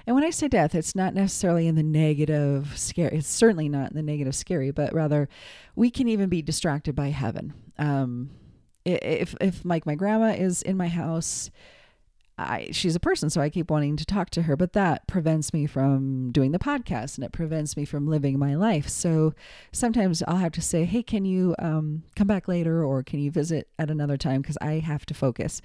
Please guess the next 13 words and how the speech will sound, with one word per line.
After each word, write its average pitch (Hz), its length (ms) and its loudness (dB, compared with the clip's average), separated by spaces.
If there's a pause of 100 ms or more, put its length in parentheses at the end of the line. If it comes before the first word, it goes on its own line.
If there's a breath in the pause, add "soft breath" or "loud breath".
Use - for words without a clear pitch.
(100)
<laughs> - 140 -12
And - 340 2
if 294 160 0
you 180 60 0
keep - 300 0
sitting 139 340 0
there, 139 180 -6 (380 loud breath)
I'm 135 120 0
gonna 151 200 2
wanna 185 160 0
talk 285 240 -2
to - 100 -6
you. - 160 -6